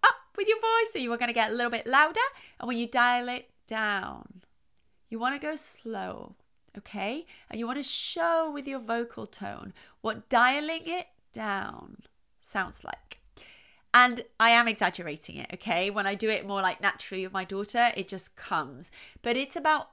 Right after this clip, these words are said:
us also modeling this slowing down, quietening down. If you do this through role play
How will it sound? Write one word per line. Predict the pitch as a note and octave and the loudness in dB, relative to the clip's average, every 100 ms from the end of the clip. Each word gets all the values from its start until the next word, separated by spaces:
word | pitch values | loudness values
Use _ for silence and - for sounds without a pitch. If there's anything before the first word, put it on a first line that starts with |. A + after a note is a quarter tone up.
| - | 2
us | A#3 G3 - - - _ _ _ | 2 2 -8 -12 -14 _ _ _
also | A3+ A3 - A3+ | -6 -4 -4 -6
modeling | G3 G3+ G3+ G#3 A3 A#3+ | -4 -4 -4 -6 -6 -6
this | A3 G3+ - _ | -8 -8 -8 _
slowing | - - - G#3+ G3+ G3+ G#3 G3+ | -14 -8 -6 0 0 0 -4 -10
down, | G3+ F#3 F3 E3+ F#3+ F#3+ _ _ _ | -6 -6 -6 -10 -14 -16 _ _ _
quietening | - - F#3+ F3+ F#3 - F#3+ F#3+ F3+ | -16 -8 -2 -2 -2 -8 -10 -12 -8
down. | F3+ D#3 E2+ D2 - _ - - - _ _ | -6 -4 -4 -8 -20 _ -20 -20 -20 _ _
If | D4+ F4 - | -2 -2 -4
you | E4 E4 | -4 -4
do | - C4 C4 | -4 -4 -4
this | A#3+ - - | -4 -8 -10
through | - B3+ C#4 B3+ | -10 -6 -6 -2
role | A3 A3 | 0 0
play | G#3 - - - - | -4 -8 -6 -6 -10